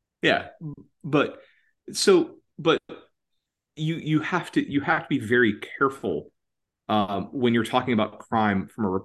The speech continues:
if you're a Republican, because it's very easy to say, um, that, well, crime, well, if we only had gun control, um, these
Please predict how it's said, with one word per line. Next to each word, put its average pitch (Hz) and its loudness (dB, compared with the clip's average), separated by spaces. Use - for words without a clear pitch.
if 107 -2
you're 104 0
a 90 -4
Republican, 104 0
because 98 0
it's 120 4
very 127 6
easy 104 2
to 98 2
say, 82 0
um, 95 0
that, 110 2
well, 117 6
crime, 113 4
well, 123 2
if 104 -2
we 135 8
only 139 4
had 113 0
gun 110 -2
control, 92 -2
um, 98 4
these 117 0